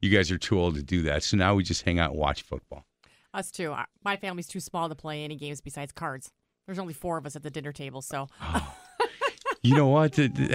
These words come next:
Speaker 1: there's something to be said for that. There's something to be said for that. Hey, our special guest today, she is, uh, interior sales, interior design. She is with J and J Contractors.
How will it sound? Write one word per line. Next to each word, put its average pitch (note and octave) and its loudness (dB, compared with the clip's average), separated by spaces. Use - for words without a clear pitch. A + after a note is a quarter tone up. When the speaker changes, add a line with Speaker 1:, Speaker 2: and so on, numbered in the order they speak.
Speaker 1:
there's E3 2
something G#3+ 2
to G3 6
be F3+ 4
said F#3+ 2
for - 0
that. E2+ 2
There's C3+ 4
something C#3 6
to C3+ 4
be B2 4
said G#2+ 6
for - 0
that. G2+ 8
Hey, A2+ 6
our C3 8
special C#3 4
guest F#2 2
today, E2+ 4
she - 6
is, C#3 4
uh, A#2 8
interior G3 4
sales, G2 4
interior C#3+ 2
design. G2+ 4
She C3 6
is G#2+ 4
with C#3+ 4
J C#3 6
and E3 4
J C3+ 4
Contractors. G2 4